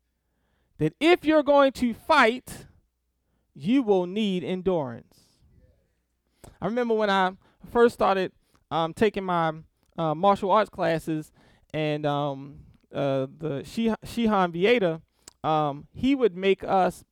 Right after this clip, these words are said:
before we would start any class, he would make us do forty-five minutes of exercises. It was the worst. I mean, it's not, you know, like,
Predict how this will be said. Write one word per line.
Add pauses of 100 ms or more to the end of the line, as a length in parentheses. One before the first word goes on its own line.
(180)
before
we
would
start
any
class, (260)
he
would
make
us
do
forty-five
minutes
of
exercises. (1800)
It
was
the
worst. (1700)
I
mean, (240)
it's
not, (200)
you
know,
like,